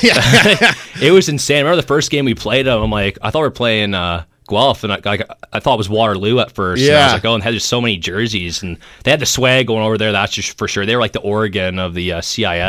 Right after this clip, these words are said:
Speaker 2: S at
Speaker 1: Yeah,
Speaker 2: one point.
Speaker 1: and, like, I, obviously, if you're on the outside looking in there, you're like, "Oh, screw these guys. They've got all these jerseys and things like that, whatever."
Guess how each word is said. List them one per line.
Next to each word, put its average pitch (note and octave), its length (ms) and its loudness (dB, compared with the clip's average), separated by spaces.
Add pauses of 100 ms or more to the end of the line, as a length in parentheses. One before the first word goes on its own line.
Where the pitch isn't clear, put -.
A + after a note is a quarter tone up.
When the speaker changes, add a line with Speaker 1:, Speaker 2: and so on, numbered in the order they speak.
Speaker 2:
S F2+ 160 -4
at D3 60 2
Speaker 1:
Yeah, F3+ 280 4
Speaker 2:
one G#2+ 100 0
point. E2+ 100 -2
Speaker 1:
and, G3 160 2
like, G3+ 400 0 (220)
I, E3+ 280 2 (800)
obviously, F#3 420 2
if C#3 100 2
you're D3+ 160 2
on C#3+ 80 2
the C3 100 0
outside B2+ 280 0
looking A#2+ 240 -4
in A2+ 220 -2
there, A#2 160 0
you're G#2+ 160 -2
like, F#2+ 160 -6
"Oh, G2 360 -4
screw A#2+ 280 -4
these G#2 240 -6
guys. G#2+ 420 -2
They've F#2+ 100 -12
got G2 180 -4
all G2 80 -4
these F#2 180 -8
jerseys A2 440 -4
and G2 120 -6
things G#2+ 180 -6
like G2+ 120 -4
that, G2 200 -2
whatever." G2+ 320 -6